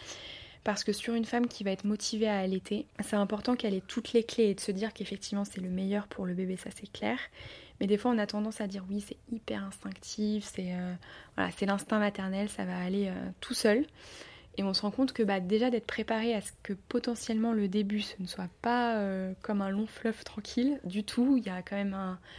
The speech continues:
un nouveau rythme. L'allaitement, c'est vrai que c'est un rythme assez, euh, assez soutenu et que, en fait, on apprend à se connaître avec son enfant. Donc, euh, déjà ça, ça,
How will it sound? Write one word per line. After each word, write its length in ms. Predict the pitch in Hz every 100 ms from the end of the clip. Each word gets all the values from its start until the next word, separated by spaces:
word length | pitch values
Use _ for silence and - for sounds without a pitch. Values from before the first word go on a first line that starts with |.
| - -
un 100 | -
nouveau 300 | 190 202 185
rythme. 300 | 196 226 -
L'allaitement, 340 | 196 185 - 208
c'est 140 | 202
vrai 100 | 190
que 60 | -
c'est 100 | 190
un 100 | 185
rythme 300 | 185 202 190
assez, 340 | 180 - 208
euh, 40 | 190 -
assez 240 | 190 226
soutenu 560 | 214 - - 214 247 - - - - - -
et 80 | 196
que, 140 | -
en 140 | 190 185
fait, 200 | 240 208
on 80 | 180
apprend 280 | 185 -
à 80 | 208
se 100 | 185
connaître 320 | 196 214 -
avec 160 | 190 180
son 180 | - 170
enfant. 300 | 175 - 214
Donc, 240 | 180 175
euh, 120 | 185 180 - - - - - -
déjà 260 | 196 214
ça, 360 | 208 - 220 262 - - - - -
ça, 160 | -